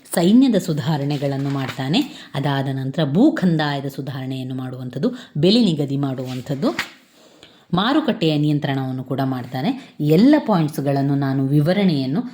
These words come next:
ನಾನು ಬೇರೆ ವಿಡಿಯೋದಲ್ಲಿ, ನನ್ನ ಹಳೆಯ ವಿಡಿಯೋ ನೀವು ನೋಡಿದರೆ ಅದರಲ್ಲಿ ಸಿಗ್ತದೆ. ನಾನು ಇವುಗಳನ್ನೆಲ್ಲ ಒಂದು ಪೋಸ್ಟಲ್ಲಿ ಹಾಕಿಟ್ಟಿದ್ದೇನೆ.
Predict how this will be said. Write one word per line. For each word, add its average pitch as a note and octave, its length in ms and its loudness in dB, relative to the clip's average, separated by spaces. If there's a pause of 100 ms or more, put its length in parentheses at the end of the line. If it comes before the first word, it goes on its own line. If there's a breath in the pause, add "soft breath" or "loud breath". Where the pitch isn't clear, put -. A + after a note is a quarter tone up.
(140 loud breath)
ನಾನು C#3+ 260 2
ಬೇರೆ D3+ 280 4
ವಿಡಿಯೋದಲ್ಲಿ, C3+ 560 0
ನನ್ನ D3 240 4
ಹಳೆಯ E3 280 2
ವಿಡಿಯೋ C#3 260 -2
ನೀವು C3+ 220 -2
ನೋಡಿದರೆ C3 720 -4
ಅದರಲ್ಲಿ C#3 340 2
ಸಿಗ್ತದೆ. E3+ 720 -2
ನಾನು G3+ 380 2
ಇವುಗಳನ್ನೆಲ್ಲ D#3+ 800 4
ಒಂದು D3+ 220 2
ಪೋಸ್ಟಲ್ಲಿ F#3 680 0
ಹಾಕಿಟ್ಟಿದ್ದೇನೆ. C3+ 680 -2